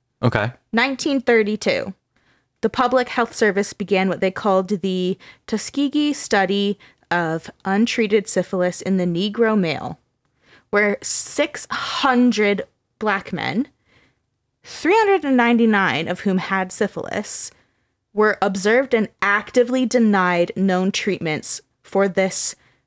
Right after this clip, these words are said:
Speaker 2: d-, debilitating disease.
Speaker 1: Oh my God. Syphilis is fucking scary as shit untreated.
Speaker 2: Exactly. If
Speaker 1: That's so bad.
Speaker 2: if syphilis goes untreated, it can cause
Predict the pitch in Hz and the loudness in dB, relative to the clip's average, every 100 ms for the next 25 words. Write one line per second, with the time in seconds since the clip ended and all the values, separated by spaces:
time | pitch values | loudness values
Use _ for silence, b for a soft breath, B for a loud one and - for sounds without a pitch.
0 | _ _ _ _ - - 240 - 196 262 | _ _ _ _ -14 -10 -12 -8 0 4
1 | 240 302 294 277 254 240 226 220 262 175 | 4 4 2 2 2 4 4 2 0 -4
2 | 113 - - - 117 120 107 98 101 101 | -6 -10 -10 0 2 4 2 2 0 0
3 | 95 95 - _ _ - 123 120 165 - | 0 -4 -10 _ _ -4 -2 0 0 2
4 | 117 - 135 110 104 - - - 113 113 | 0 0 -2 0 -2 0 0 2 2 4
5 | 104 95 - - 110 98 - 95 90 104 | 2 0 -2 0 0 0 0 -2 0 0
6 | 98 - - 254 247 240 349 359 302 262 | 0 -2 -4 -4 -2 0 -2 0 2 2
7 | 165 160 117 123 - 131 120 113 127 117 | 2 2 2 2 2 2 2 0 0 0
8 | 95 98 240 269 - - 247 254 - 403 | -2 -2 -2 -2 -6 -10 -2 -2 0 0
9 | - 220 208 233 233 220 202 190 233 285 | 0 0 2 2 2 2 0 2 2 0
10 | 370 B B B B - 233 - - _ | -6 B B B B 2 2 2 -4 _
11 | - 233 - 208 202 196 190 185 | -4 -4 -2 0 2 4 2 0